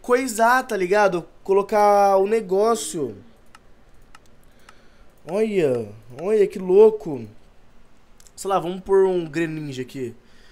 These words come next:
Greninja. A D D, e ok. Será que ele vai spawnar aqui um Greninja?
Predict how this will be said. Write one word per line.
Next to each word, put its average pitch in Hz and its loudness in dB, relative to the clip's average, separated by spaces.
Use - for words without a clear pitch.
Greninja. 127 -10
A 123 -18
D 143 -14
D, 127 -6
e 120 -10
ok. 139 -12
Será 202 -12
que 320 -14
ele - -10
vai 170 -8
spawnar 151 -4
aqui 143 -10
um 151 -12
Greninja? 139 -8